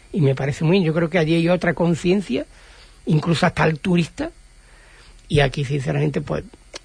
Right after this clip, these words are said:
no la hay. No estoy diciendo que vuelva a ser mala, eh, sino que ojalá todos pusiéramos un poquito de nuestra parte, pero los primeros que tenemos que poner de nuestra parte somos los cofrades. El, el,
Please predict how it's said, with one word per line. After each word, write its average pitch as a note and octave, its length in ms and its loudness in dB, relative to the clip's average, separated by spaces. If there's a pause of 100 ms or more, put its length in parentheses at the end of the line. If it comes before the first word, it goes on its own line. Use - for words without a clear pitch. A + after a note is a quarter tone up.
no D#3 240 4
la F#3 120 4
hay. G#3 220 2
No D#3+ 120 2
estoy G3 160 -2
diciendo F#3+ 300 0
que F3+ 80 -4
vuelva D#3+ 220 0
a - 20 -8
ser B2+ 180 -10
mala, D3 260 0
eh, C3 140 -4 (320)
sino D3 240 0
que D#3+ 100 -2
ojalá D3 380 2
todos G#3+ 480 0 (100)
pusiéramos F#3+ 460 -2
un F3+ 60 -2
poquito G3+ 320 -2
de G3+ 40 0
nuestra F#3+ 280 0
parte, G#3 280 0
pero F3+ 140 2
los E3+ 80 2
primeros G3 320 2
que A3 60 2
tenemos A3 440 0
que A3+ 140 2
poner A3 240 2
de G#3 140 4
nuestra G3 200 0
parte G#3 240 -2
somos F#3+ 200 -2
los F3 100 0
cofrades. - 460 -2 (420)
El, D#3+ 300 2
el, D#3 540 2